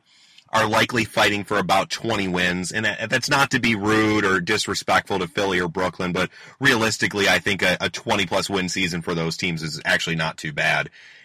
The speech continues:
And then you have two teams in the top of the East, Boston and Cleveland, that I, I at least feel confident are, are probably fifty win teams.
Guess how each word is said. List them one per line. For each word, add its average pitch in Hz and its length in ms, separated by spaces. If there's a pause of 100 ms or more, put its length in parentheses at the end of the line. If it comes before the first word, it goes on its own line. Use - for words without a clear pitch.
And 127 120
then 147 100
you 156 100
have 139 140
two 135 160
teams 123 280
in 104 100
the 95 80
top 139 280
of 110 60
the 98 80
East, 92 300
Boston 104 500
and 90 200
Cleveland, 98 540 (360)
that 135 200 (220)
I, - 120 (160)
I 135 200
at 127 100
least 131 180
feel 117 140
confident 98 480
are, 90 220 (100)
are 95 120
probably 101 500
fifty 92 340
win 85 240
teams. 80 460